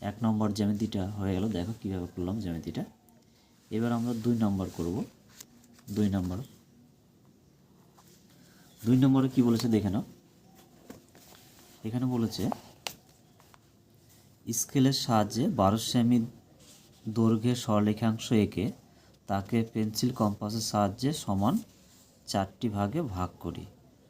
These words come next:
এবং প্রতিটি ভাগের দৈর্ঘ্য সমান হয়েছে কি না মেপে দেখি।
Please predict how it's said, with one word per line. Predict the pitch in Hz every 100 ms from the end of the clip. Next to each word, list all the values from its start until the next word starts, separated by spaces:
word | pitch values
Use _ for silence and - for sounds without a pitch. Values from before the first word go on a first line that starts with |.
| _ _
এবং | 98 104
প্রতিটি | 98 113 110 117 131
ভাগের | 107 101 101 107
দৈর্ঘ্য | 107 101 98 156
সমান | - 92 92 95
হয়েছে | 95 92 - 92
কি | 95
না | 135
মেপে | 226 95 85 82
দেখি। | 82 80